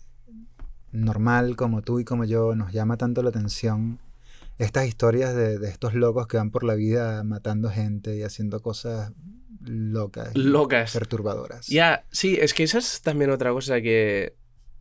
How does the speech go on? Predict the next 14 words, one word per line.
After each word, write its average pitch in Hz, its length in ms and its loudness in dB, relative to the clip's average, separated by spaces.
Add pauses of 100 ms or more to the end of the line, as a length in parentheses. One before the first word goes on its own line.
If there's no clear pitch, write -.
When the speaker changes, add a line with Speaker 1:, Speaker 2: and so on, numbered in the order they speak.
(220)
Speaker 2:
que 139 80 -6
estaba 123 420 2
leyendo 113 420 2
el 113 60 6
otro 110 220 4
día. 123 200 0
Sí 151 160 0
que 190 80 6
es 185 80 2
verdad, 143 420 6 (420)
sí 190 180 2
que 175 100 6
nos 117 180 4
atrae 117 500 2